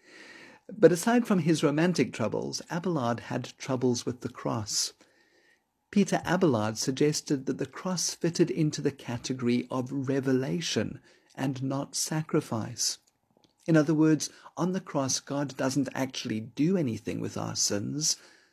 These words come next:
On the cross, God demonstrates his great love for us. The cross is a great display of his love, and when we see that, it moves our hearts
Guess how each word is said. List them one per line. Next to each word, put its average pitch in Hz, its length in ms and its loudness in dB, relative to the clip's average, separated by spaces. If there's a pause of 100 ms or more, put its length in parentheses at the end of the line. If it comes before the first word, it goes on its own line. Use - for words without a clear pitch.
(240)
On 160 160 4
the 190 100 2
cross, 123 400 0
God 131 560 -6
demonstrates 151 1000 0
his 127 180 -2
great 120 320 -2
love 123 260 -4
for 123 220 -2
us. 110 420 -2 (600)
The 127 100 0
cross 180 340 2
is 151 140 2
a 135 40 6
great 131 600 -2
display 143 800 -4
of - 180 -12
his 123 260 -2
love, 123 540 -2 (500)
and 143 200 0
when 143 160 4
we 139 100 4
see 214 440 2
that, 104 420 -2
it 131 180 -8
moves 156 540 0
our 143 220 -2
hearts - 680 -6